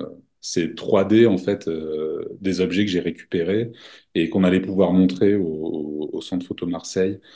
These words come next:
Euh, donc, il y avait à la fois, bah, toutes ces images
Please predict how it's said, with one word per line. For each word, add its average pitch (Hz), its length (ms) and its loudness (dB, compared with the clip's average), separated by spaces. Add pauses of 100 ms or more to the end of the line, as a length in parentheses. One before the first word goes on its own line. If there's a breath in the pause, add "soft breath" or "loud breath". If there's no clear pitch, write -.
(380 soft breath)
Euh, 80 260 -4
donc, 78 800 -4
il - 40 6
y - 20 8
avait 113 160 8
à 117 120 4
la 117 140 8
fois, 127 280 6
bah, 98 240 2 (680)
toutes 120 160 -2
ces 113 280 6
images 120 360 8